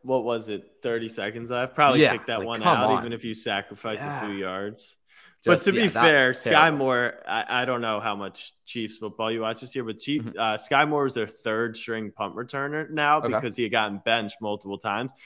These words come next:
Speaker 1: 'cause he had, like, four fumbles returning punts this
Speaker 2: Okay.
Speaker 1: season.
Speaker 2: Yeah, I didn't know that.
Speaker 1: So
Speaker 2: Yeah.
Speaker 1: maybe since he was like, "You know what? We'll kick to him. Maybe he'll drop one." So
Speaker 2: Yeah.
Speaker 1: yeah, it, it was crap. But even so, they let him get to almost midfield.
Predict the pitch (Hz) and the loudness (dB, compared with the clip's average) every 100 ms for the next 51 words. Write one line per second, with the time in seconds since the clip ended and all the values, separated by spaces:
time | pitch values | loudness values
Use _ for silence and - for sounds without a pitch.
0 | _ - 120 135 127 117 104 - 147 143 | _ -6 2 4 6 4 0 0 2 2
1 | 135 117 113 101 90 - 101 101 113 101 | 4 2 2 -2 -4 -6 -10 -8 -6 -6
2 | 98 98 98 - 107 107 131 131 117 95 | -6 -4 0 0 0 -2 -2 -4 -2 0
3 | 104 104 104 - 143 127 123 117 - - | -2 -2 -2 4 6 8 6 0 -6 0
4 | 156 180 190 175 170 165 160 147 143 139 | 6 6 6 0 0 -2 0 -2 2 2
5 | 156 170 196 185 151 165 165 - 170 175 | 4 6 6 4 0 0 -4 0 -2 0
6 | 147 143 147 147 131 120 110 110 - 78 | 0 0 2 2 0 2 0 0 -6 -12
7 | 76 - 123 113 131 104 - - 135 110 | -12 -4 2 4 4 0 -6 -2 2 2
8 | 104 127 165 - 175 185 175 - 139 123 | 2 2 0 0 4 4 4 0 0 0
9 | - - - 190 214 202 196 170 - 147 | -6 -6 0 0 2 6 6 4 2 2
10 | 151 131 117 120 127 131 120 120 120 120 | 4 2 0 2 2 2 -2 -4 -2 -4
11 | 117 113 123 107 120 113 | -6 -8 -8 -8 -4 -6